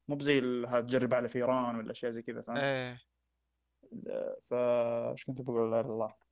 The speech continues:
Speaker 1: كان في نقطة. إيه، فهذه هي. يعني مثلًا سؤال، واحد مرة سألني إياه، أربكني الصدق السؤال.
Speaker 2: إيه.
Speaker 1: قال لي إن which، يعني which is easier؟ أي disease easier إنك تمثله؟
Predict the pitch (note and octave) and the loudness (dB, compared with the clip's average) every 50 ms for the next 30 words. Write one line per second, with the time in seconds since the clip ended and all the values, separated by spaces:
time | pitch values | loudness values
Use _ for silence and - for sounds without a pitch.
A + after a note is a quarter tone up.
0 | _ _ _ _ _ _ _ - A#2+ A#2+ B2+ A#2+ A#2+ A#2 - - - A2 - - | _ _ _ _ _ _ _ -6 -4 -4 -2 -4 -4 -4 -6 -8 -10 -10 -10 -10
1 | _ _ _ _ _ _ _ _ _ _ _ _ _ _ - - - D#3+ D#3 C#3 | _ _ _ _ _ _ _ _ _ _ _ _ _ _ -14 2 6 6 6 6
2 | - D3+ E3 E3+ D#3 D#3+ C#3 A2+ - - C#3+ D3 D3+ D3+ D#3+ D3+ D3 - F3+ D#3 | 6 6 8 8 8 6 4 2 4 4 6 6 6 6 6 4 6 8 8 10
3 | C#3+ A#2+ - - - - C#3 C3 B2+ B2 C3 C3 A#2+ A#2+ C3+ C3 C3 C3 C3 C3+ | 10 8 6 2 4 4 6 6 6 6 4 4 6 6 4 2 2 2 2 2
4 | C3 C3+ D3+ D#3 C#3+ - - - - - - - - C3 C3 C3 D3 C#3+ - B2 | 2 2 0 -2 -4 -10 -14 -14 -14 -12 -4 0 2 4 6 8 6 6 6 0
5 | A#2 - - - B2+ - - - - - B2+ B2+ - - - _ _ _ _ _ | -8 -6 -6 -6 -6 -6 -8 -12 -6 -2 -2 -2 -2 -2 -6 _ _ _ _ _
6 | _ _ _ _ _ - C3+ C3+ C3 C#3+ D3 D3 D3 C#3+ C#3+ C#3+ C#3 C#3 C3+ C3 | _ _ _ _ _ -6 -4 2 6 6 8 8 6 4 2 2 2 0 0 0
7 | B2+ B2 B2 B2 B2 B2 A#2 - - D2+ F2 A#2 D#3 E3 - - - D3 C#3 C3+ | -2 -2 -2 -2 -2 -2 -2 -2 -2 -2 2 2 2 2 2 0 -2 0 2 2
8 | B2+ C3 C3 A#2 D3 D#3+ - - C#3+ B2+ - D3+ C#3+ C3 A2+ A2+ A#2 A2+ - - | 4 4 2 2 2 2 2 2 0 2 2 2 2 2 2 0 -2 -4 -4 -2
9 | - - D3+ D#3 D3 C3 C#3 C3+ D3 D3+ C3+ C3 - D3 D3 C3+ C#3 C#3 C3+ C3 | 4 6 8 8 8 6 6 6 6 6 4 4 2 2 4 6 6 6 6 6
10 | C3+ C3 - C#3 - D3 C#3 C#3+ - - - A#2 A#2 | 4 2 0 0 2 2 2 2 2 -2 -6 -6 -6